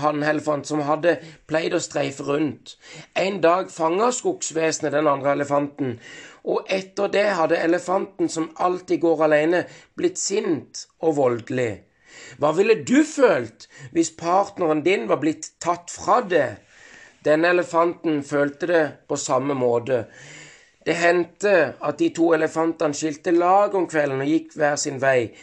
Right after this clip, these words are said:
men de møttes alltid igjen neste morgen. Denne dagen så elefanten at vennen hans falt og ble liggende nede.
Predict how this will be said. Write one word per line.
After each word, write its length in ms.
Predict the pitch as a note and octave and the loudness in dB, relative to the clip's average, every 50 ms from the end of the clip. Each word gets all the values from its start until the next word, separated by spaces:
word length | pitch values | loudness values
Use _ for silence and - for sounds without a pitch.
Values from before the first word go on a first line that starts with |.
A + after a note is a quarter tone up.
| - _ | -20 _
men 220 | - - C#3+ D#3 E3 | -8 -6 -2 -2 0
de 80 | D#3+ D#3+ | 2 2
møttes 400 | E3 D#3+ D3 - - E3+ D#3 - | 2 0 0 -2 -4 -6 -4 -2
alltid 680 | D#3+ D3 D3+ D3+ D3 - - E3 D#3 D3 C3+ B2+ - - | 0 0 0 -2 -2 -2 0 0 0 0 -2 -4 -8 -8
igjen 400 | D3 D3 C#3+ C3+ C3 C3 C3+ C3 | -4 -2 0 0 0 0 -2 -2
neste 240 | B2+ A#2 - - C3 B2+ | -4 -4 -6 -6 -4 -4
morgen. 420 | A#2+ A#2 G#2+ A#2+ A#2+ A#2 G#2 F#2+ - - - - - - - - - - - _ _ _ _ _ _ - | -4 -2 -2 -2 -2 -2 -2 -6 -10 -18 -20 -20 -20 -20 -20 -20 -20 -20 -20 _ _ _ _ _ _ 2
Denne 320 | E3+ D#3+ D#3+ E3+ F#3 G3+ E3+ | 4 4 4 4 2 2 4
dagen 640 | F3+ D#3+ D3+ D3 C#3+ B2 B2 C3 A#2+ A2+ A2 G#2+ | 4 4 4 4 2 0 -2 -4 -4 -4 -6 -8
så 300 | - - C3+ D3 D3+ D3 D3 | -8 -6 -2 0 2 2 2
elefanten 560 | D3 C#3+ - C#3+ C#3+ D3 C#3+ - D#3 D3 C#3+ | 0 0 0 0 -2 -2 -2 -2 -2 -2 -2
at 80 | C#3+ - | -2 0
vennen 400 | D3 C#3+ D3 D#3 D#3 D3+ C#3 C#3 | 2 2 2 2 2 0 0 -2
hans 240 | C#3 C3 - - | -4 -4 -8 -12
falt 720 | - - - C#3 D3+ D#3+ E3 D3 A2+ - - _ - - - | -12 -8 -2 0 2 2 2 0 -4 -10 -16 _ -20 -14 -10
og 160 | - A#2+ B2+ | -8 -6 -4
ble 160 | C#3 C3+ B2+ | -4 -4 -4
liggende 480 | B2+ A#2+ B2 C#3 C#3 C#3 C3+ C#3+ C#3 C3 | -6 -4 -2 -2 -2 -2 -4 -4 -2 0
nede. 400 | B2+ B2+ B2 B2+ B2+ D3+ D3 | 2 2 2 2 4 4 4